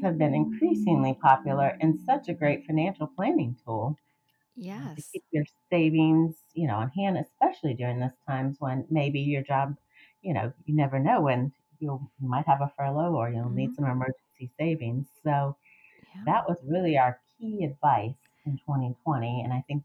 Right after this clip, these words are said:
Speaker 1: we will see that going forward in twenty twenty-one.
Speaker 2: That is brilliant. So you do see that going forward in twenty twenty-one. You're, y-, you're
Speaker 1: Absolutely.
Speaker 2: feeling that it's gonna
Speaker 1: I,
Speaker 2: keep going? Okay.
Speaker 1: I know I would sleep better at night,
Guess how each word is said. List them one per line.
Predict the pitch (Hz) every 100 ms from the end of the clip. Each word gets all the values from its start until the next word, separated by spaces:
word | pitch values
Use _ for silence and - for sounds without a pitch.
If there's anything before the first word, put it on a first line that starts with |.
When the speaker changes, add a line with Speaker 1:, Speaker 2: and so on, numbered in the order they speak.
| _
Speaker 1:
we | 143 139
will | 127
see | - 160
that | 139 120
going | 135 123 123
forward | 214 190 127
in | 131 139
twenty | 135 127
twenty-one. | 120 117 107 123 160 - 69 - - - _ -
Speaker 2:
That | 190 196 -
is | 190 170
brilliant. | 156 - 180 185 196 180 175 - - -
So | 254
you | 240 226
do | 170 214
see | 190 180
that | 180 156
going | 180 175
forward | 170 180 165
in | 180
twenty | - 180
twenty-one. | 175 170 165 165 - 165
You're, | 180 180 196 - - 95
y-, | - _ _ 127 113 123 139
you're | 196 196
Speaker 1:
Absolutely. |
Speaker 2:
feeling | 196 190 185 185
that | 180
it's | 175
gonna | 175
Speaker 1:
I, | 156
Speaker 2:
keep | 151 185
going? | 175 190 180 - -
Okay. | - - 175
Speaker 1:
I | 180
know | 185 165
I | 156
would | 160 156
sleep | - 160
better | 156 143
at | 135 131
night, | 135 135